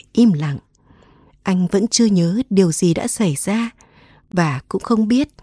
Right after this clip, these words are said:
mình đang ở đâu. Anh cố lắng tai nghe, nhưng anh chẳng nghe thấy gì ngoài nhịp đập của tim mình. Không gian sao mà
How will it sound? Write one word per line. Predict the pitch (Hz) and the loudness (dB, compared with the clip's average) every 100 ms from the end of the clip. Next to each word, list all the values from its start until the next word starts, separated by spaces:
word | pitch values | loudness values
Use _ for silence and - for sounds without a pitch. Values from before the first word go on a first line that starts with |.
| _ _ - | _ _ -2
mình | 165 160 139 - _ - | 2 2 -2 -10 _ -6
đang | 190 196 196 | -4 -4 -8
ở | - 143 139 | -6 -6 -4
đâu. | 175 180 180 _ _ _ _ - - _ | -4 -2 -4 _ _ _ _ -20 -20 _
Anh | - 214 | -2 -2
cố | 208 190 | 0 0
lắng | 202 180 220 | 0 0 -2
tai | - 220 | 0 0
nghe, | 220 220 220 - _ - - _ | 2 0 -2 -6 _ -20 -20 _
nhưng | 190 196 185 196 _ | 4 6 4 2 _
anh | 233 | 0
chẳng | 226 233 156 | 2 0 -2
nghe | 165 240 | 0 0
thấy | 208 226 | 0 -2
gì | - 180 147 143 - _ _ | 2 2 2 -4 -16 _ _
ngoài | 208 196 180 | 0 2 4
nhịp | 190 - | 2 0
đập | 170 180 _ _ | -2 -2 _ _
của | - 190 156 _ | 0 2 2 _
tim | 269 247 151 | 2 4 4
mình. | 160 143 - _ _ _ _ _ _ | 0 -4 -10 _ _ _ _ _ _
Không | - 190 | 2 2
gian | 175 180 175 170 | 2 -2 0 -2
sao | - - 233 | -4 -2 0
mà | 185 | 0